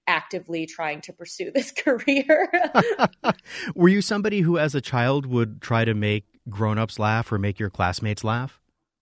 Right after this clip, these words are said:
Speaker 1: Oh, totally. I was, uh, a certified try-hard.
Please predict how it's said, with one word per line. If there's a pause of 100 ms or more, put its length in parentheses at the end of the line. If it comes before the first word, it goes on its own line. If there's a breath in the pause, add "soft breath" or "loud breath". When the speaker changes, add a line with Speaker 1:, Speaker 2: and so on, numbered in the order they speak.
(140)
Speaker 1:
Oh,
totally.
I
was,
uh,
a
certified
try-hard.